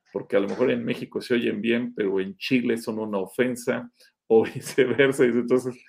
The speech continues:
hay que tener cuidado hasta de no ofender a nadie. Un trabajo titánico que hacen ellos.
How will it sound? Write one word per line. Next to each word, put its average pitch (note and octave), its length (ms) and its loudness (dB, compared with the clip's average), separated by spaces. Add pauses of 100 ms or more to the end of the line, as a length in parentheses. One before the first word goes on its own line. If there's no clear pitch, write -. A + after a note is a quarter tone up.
(280)
hay A#2+ 100 2
que C#3+ 120 4
tener B2 320 2
cuidado B2 600 6 (320)
hasta G2+ 600 0
de G2+ 280 4
no A#2 300 2
ofender A#2 840 0
a F2 160 -4
nadie. F2 460 -4
Un C3+ 200 -4
trabajo B2 520 0
titánico - 680 -6
que G2 120 0
hacen - 280 -4
ellos. - 340 -10